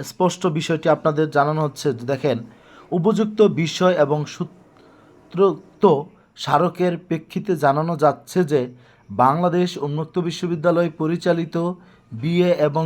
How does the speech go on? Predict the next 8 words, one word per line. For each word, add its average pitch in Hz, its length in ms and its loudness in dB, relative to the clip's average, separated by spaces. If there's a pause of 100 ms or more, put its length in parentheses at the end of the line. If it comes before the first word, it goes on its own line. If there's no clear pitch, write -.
বিএসএস 170 680 -2
পরীক্ষা 165 520 2 (500)
দুই 135 120 0
হাজার 160 360 4
একুশের 170 600 -4
ফলাফল 160 600 0
সংক্রান্ত 156 640 -2 (580)
অভিযোগকরণ, 165 800 0